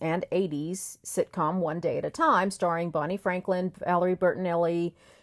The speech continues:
um, and Mackenzie Phillips, also Pat Harrington as the, um,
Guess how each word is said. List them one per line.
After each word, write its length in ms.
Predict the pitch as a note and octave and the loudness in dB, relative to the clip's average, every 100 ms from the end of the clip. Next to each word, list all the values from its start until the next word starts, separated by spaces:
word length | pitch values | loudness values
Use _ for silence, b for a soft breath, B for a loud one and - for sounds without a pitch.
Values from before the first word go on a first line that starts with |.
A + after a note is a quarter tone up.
| b - | b -4
um, 360 | F3+ E3+ E3+ - | -2 -2 -2 -2
and 320 | F3 F3 E3 | -2 -2 -2
Mackenzie 400 | F3+ F#3+ E3 F3+ | -4 -2 -2 -4
Phillips, 480 | - E3+ F3 D#3+ - | 0 2 4 2 0
also 640 | D#3 D#3+ - D#3+ D#3+ D#3+ - | -2 0 0 2 2 0 2
Pat 240 | F3 E3+ | 2 2
Harrington 580 | F#3 E3+ E3+ E3 E3+ E3+ | -2 -2 -2 -4 -4 -2
as 240 | D#3 D#3 | -2 -4
the, 560 | - D#3 D3+ D3+ D3+ D#3 b b b | -4 -4 -2 -4 -4 -8 b b b
um, 380 | E3 D#3+ D#3 D#3 | -4 -2 0 -2